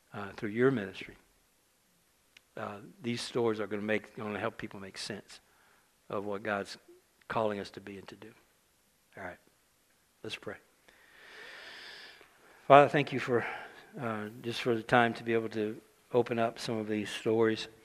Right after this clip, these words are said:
and share, God, what you're doing. We are so excited to be able to have God-exclusive activity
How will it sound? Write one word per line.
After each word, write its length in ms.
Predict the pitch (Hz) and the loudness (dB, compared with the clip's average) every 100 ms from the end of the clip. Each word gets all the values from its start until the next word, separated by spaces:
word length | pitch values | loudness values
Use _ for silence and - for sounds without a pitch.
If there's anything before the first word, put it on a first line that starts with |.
| - - - _ - | -20 -20 -20 _ -16
and 120 | 107 | -6
share, 460 | - 120 113 113 113 - - - 123 | 0 6 8 6 2 -12 -20 -14 -8
God, 260 | 110 110 | -4 -4
what 240 | 107 120 - | -4 -6 -2
you're 200 | 117 117 | 2 2
doing. 340 | 110 104 107 117 | 0 -6 -8 -4
We 320 | 117 117 110 - - - _ _ _ _ - | 0 0 -2 -12 -20 -20 _ _ _ _ -2
are 240 | 110 104 - - - _ - - | 0 0 -4 -20 -20 _ -20 -16
so 420 | - - 127 123 | -6 4 6 6
excited 540 | 117 - 113 113 110 107 | 2 4 6 8 6 2
to 60 | |
be 120 | 110 | -2
able 160 | 110 107 | -2 -2
to 80 | 107 | -2
have 280 | 123 107 110 | 2 2 2
God-exclusive 840 | 110 107 107 - - 110 - 110 | 4 6 4 -4 -6 -6 -6 -4
activity 580 | 107 - 117 107 101 | -4 -2 -6 -4 -6